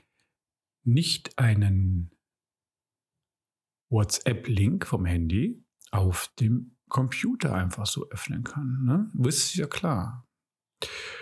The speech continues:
Deswegen leite ich mir das jetzt erstmal weiter, was natürlich alles noch weiter verzögert. Punkt. Oh, ah, Mensch, dicke Finger heute Morgen. Und senden. Und dann gehe ich mal hier raus,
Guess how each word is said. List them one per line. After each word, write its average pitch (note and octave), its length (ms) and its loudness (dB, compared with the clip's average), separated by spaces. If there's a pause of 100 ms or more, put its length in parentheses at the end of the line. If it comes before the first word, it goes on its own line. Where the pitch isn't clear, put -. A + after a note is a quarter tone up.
(500)
Deswegen C3+ 520 2
leite A2 280 2
ich - 120 -2
mir B2 80 4
das A#2 160 0
jetzt - 200 -4
erstmal F#2+ 480 0
weiter, A#2 480 2
was C3 140 0
natürlich A#2+ 480 -2
alles F3+ 440 0
noch D#3+ 220 0
weiter E3+ 260 0
verzögert. G3 1000 -2
Punkt. A3 640 -2 (1040)
Oh, D#3+ 480 2 (200)
ah, B2+ 440 4
Mensch, D3+ 500 0 (180)
dicke D3 160 -2
Finger A2 440 0
heute A2+ 220 0
Morgen. A#2 520 0 (640)
Und A#2 240 2
senden. E3+ 840 2 (380)
Und - 1000 -4
dann B2+ 100 2
gehe D#3 100 4
ich D3+ 60 2
mal C#3+ 80 2
hier A2+ 160 2
raus, - 1000 -4